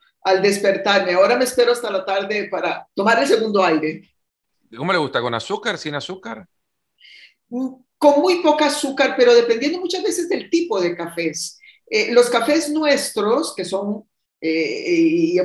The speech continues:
Speaker 1: permítame hacer alarde, son de muy buena calidad,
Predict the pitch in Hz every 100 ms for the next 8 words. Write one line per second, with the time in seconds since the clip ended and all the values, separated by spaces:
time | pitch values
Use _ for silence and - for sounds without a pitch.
0 | - - - - 202 208 262 247 254 233
1 | 240 226 190 202 202 180 180 175 330 240
2 | 208 214 196 190 175 160